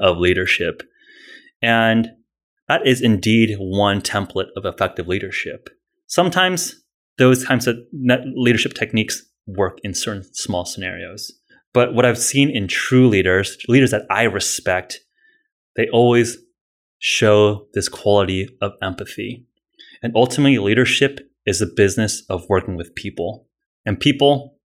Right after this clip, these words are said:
simply want to work with people that respect and listen to them. Not to say that they're pushovers and that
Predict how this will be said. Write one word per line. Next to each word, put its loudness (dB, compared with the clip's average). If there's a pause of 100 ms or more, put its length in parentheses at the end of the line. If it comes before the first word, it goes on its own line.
(120)
simply 2
want 2
to -2
work 2
with -4
people 0
that -4
respect -4 (260)
and -8
listen -6
to -12
them. -12 (680)
Not 2
to 2
say 4
that 4
they're 2
pushovers 0 (600)
and 0
that 2